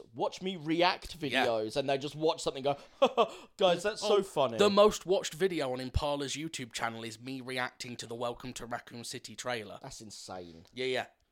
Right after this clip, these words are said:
Speaker 2: Yeah, I know. None of our actual creative content.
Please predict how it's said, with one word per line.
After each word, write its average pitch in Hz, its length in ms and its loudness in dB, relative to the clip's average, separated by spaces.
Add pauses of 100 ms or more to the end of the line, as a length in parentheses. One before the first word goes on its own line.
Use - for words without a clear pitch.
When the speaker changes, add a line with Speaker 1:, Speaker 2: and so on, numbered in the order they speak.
(160)
Speaker 2:
Yeah, 120 200 0
I - 40 2
know. 113 160 -4 (420)
None 151 160 0
of 156 100 0
our 151 120 6
actual - 260 -2
creative 135 580 -4
content. 107 600 -8